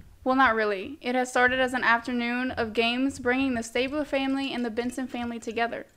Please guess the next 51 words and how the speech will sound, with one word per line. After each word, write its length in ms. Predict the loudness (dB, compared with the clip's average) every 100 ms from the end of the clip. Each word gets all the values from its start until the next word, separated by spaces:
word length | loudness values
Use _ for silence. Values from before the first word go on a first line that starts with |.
| _ _ _ -4
Now 300 | 6 6 8
Olivia 340 | 4 4 2 0
couldn't 260 | 0 0
have 180 | 0 0
regretted 360 | 0 2 2 2
her 80 | 0
decision 460 | -2 -2 -2 -2
more. 240 | -2 -4 -6 -14 _ -20 -20 -20 -20 0
At 200 | 2 2
first, 420 | 6 6 6 -2
she 160 | -4 2
had 140 | 4
thought 140 | 4 4
it 80 | 2
was 140 | 2
going 180 | 0 0
to 60 |
be 100 | 2
awkward. 520 | 4 4 2 -6 -6 -12 2
It 80 | 4
was 140 | 4
the 80 | 2
first 280 | 4 2 4
time 240 | 4 4
the 60 | 2
Stabler 340 | 0 -2 0
children 420 | -2 -2 0 0 0
would 120 | 0
meet 360 | 0 -2 -4 _ -16 -2
her 140 | -2
son, 360 | 0 -2 -2 -8 0
Noah, 380 | 2 4 0 -6 -20 _ -2
but 100 | 4
it 100 | 6
was 200 | 4 0
not. 220 | -4 -4 -8 -16 _ _ _ _ 2
They 120 | 2
fit 300 | 4 4 4
right 260 | 4 4 4
in, 300 | 0 -6 -2
as 180 | 0 0
if 140 | 0
a 80 | 0
Benson 500 | 2 0 0 0 0
would 120 | 2
always 420 | 2 4 2 0
fit 160 | -2 0
in 160 | 0
with 140 | -4 -6
a 40 |
Stabler. 480 | -6 -8 -6 -8